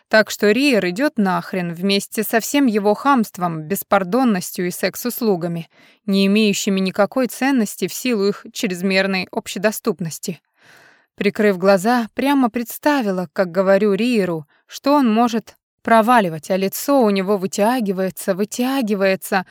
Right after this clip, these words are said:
Ой, Рори, кончай фантазировать о его лице. Кто сказал, что он вообще еще раз заявится, чтобы ты имела удовольствие полюбоваться эффектом? Тем более, зная этого мерзавца, можно точно утверждать,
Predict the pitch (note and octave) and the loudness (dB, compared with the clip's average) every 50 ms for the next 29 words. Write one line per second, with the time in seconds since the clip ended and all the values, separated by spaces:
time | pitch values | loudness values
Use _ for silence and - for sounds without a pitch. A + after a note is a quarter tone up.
0 | - - - _ _ _ - G#3 G#3 G3 F#3+ F#3 G#3 G#3+ G3 F3 F3 D#3+ - - | -16 -20 -20 _ _ _ 0 2 2 4 4 2 2 0 0 -2 -4 -8 -6 -4
1 | A3+ A3+ A3 - - C4 A3+ G3+ - - G3 F#3 - G#3 G#3 G3 A3 C4+ C#4 A3+ | -2 -2 -2 -2 0 0 0 0 0 -2 -6 0 2 0 2 2 0 0 0 0
2 | F3+ F3 F3 - - F#3 F3+ F3 F#3+ F#3+ F3+ F3+ - - - F#3 E3 - _ _ | 0 -2 -4 -2 -2 -2 -2 0 -2 -4 -4 -6 -8 -10 -10 -10 -10 -10 _ _
3 | _ _ _ _ _ _ _ - - - B3+ A3 F#3+ - - - F#3+ F#3 F3 G#3 | _ _ _ _ _ _ _ -20 -4 0 0 0 0 0 0 0 0 2 2 2
4 | B3+ C4 A#3 G3+ - - A#3+ A3+ A3+ G#3+ A3+ A#3 A3+ - - - D4+ D4 A3+ F#3 | 0 0 0 -6 -4 -2 0 0 2 4 4 2 2 0 -6 -4 -2 -2 0 -2
5 | G3+ - - - B3 A3+ G#3 G3 G3 F3+ E3+ G#3 A3 A3+ A#3+ A#3+ G#3 E3+ E3 D3+ | -2 -4 -2 -2 0 2 4 2 2 2 0 0 2 2 4 2 2 2 -2 -8
6 | - - F#3 D#3 - - G3 E3+ F3+ F#3 - A#3+ A#3 G#3+ - _ _ _ _ _ | -6 -6 -6 -6 -4 -6 -4 -4 -4 -6 -2 -2 -2 -2 -4 _ _ _ _ _
7 | _ _ G#3 G3+ G#3 G#3+ G#3 G3 F#3+ F#3 F3+ F#3+ F3 F3 G3+ A#3+ A3 - - - | _ _ 2 4 4 4 4 4 2 2 2 2 2 2 2 0 -2 -2 -2 0
8 | G3 F3+ - G3+ F#3+ G3 F#3 G3 G3 F3+ F3 F3 - - G#3 A3 - - - E3+ | 0 2 2 2 2 4 4 4 4 4 2 -2 -2 -2 -2 -2 -2 -2 -6 -6
9 | - - - F3+ D#3+ D3+ - _ _ _ _ _ _ _ _ _ _ - A#3 G#3+ | -6 -8 -10 -10 -10 -10 -12 _ _ _ _ _ _ _ _ _ _ -2 0 2
10 | G#3 G#3 G#3+ G#3 G3+ G3+ G3+ F#3 G#3+ G#3+ G#3 G3+ G3 F#3+ F#3+ G3+ G#3 - G3+ F#3+ | 4 4 4 6 6 4 4 2 2 2 2 2 2 2 2 0 0 0 2 2
11 | G3+ G3 G3 G3+ G3+ F3 G#3 B3+ B3 - - - G3 F#3+ A3 B3+ A#3 A3+ A3 A3 | 2 4 4 0 0 0 -2 -2 -2 -4 -6 -4 -2 0 0 0 2 2 2 2
12 | G#3+ - D4 D4+ - - G#3+ F#3 F3+ F3+ - F3+ G3 G3 F#3 F#3 F#3 B3+ C4+ C4+ | 2 0 0 0 0 0 -2 -2 -2 -4 -2 -2 -2 -2 -2 -2 -2 0 -2 -2
13 | - | -2